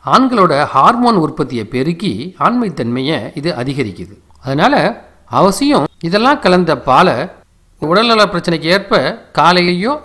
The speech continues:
இல்ல இரவோ குடிச்சிட்டு வந்தீங்கன்னு வச்சுங்க, நல்ல மாற்றத்தை உங்களால உணர முடியும். தொடர்ந்து இது போல பயனுள்ள மருத்துவ வீடியோக்களை பெற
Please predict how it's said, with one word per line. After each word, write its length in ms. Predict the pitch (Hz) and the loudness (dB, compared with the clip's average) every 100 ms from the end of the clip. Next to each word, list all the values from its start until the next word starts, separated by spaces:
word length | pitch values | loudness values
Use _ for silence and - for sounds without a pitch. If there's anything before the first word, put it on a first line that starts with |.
| 165 | -2
இல்ல 120 | 170 190 - - | 0 0 -2 -6
இரவோ 320 | 165 190 196 131 160 - - _ _ - | 0 2 2 0 -4 -10 -20 _ _ -4
குடிச்சிட்டு 300 | 208 - 240 | -4 0 0
வந்தீங்கன்னு 400 | 170 143 151 156 | 2 0 0 -2
வச்சுங்க, 300 | 139 117 107 101 - _ _ - | -4 -6 -8 -12 -20 _ _ -8
நல்ல 340 | 131 196 269 | -4 -2 0
மாற்றத்தை 440 | 202 147 147 139 147 | 2 0 0 -2 -2
உங்களால 300 | 123 123 151 117 147 | 0 0 -2 -4 -2
உணர 120 | 143 127 | 0 0
முடியும். 240 | 104 92 - 151 | -2 -10 -2 2
தொடர்ந்து 380 | 170 190 208 202 | 4 4 4 4
இது 120 | 135 123 | 4 2
போல 280 | 139 139 110 | 2 2 2
பயனுள்ள 440 | 123 139 175 185 196 143 | 2 4 4 4 4 4
மருத்துவ 360 | 123 139 196 151 | 2 0 2 2
வீடியோக்களை 420 | 113 113 107 104 101 | 2 0 -2 -4 -4
பெற 120 | 101 | -6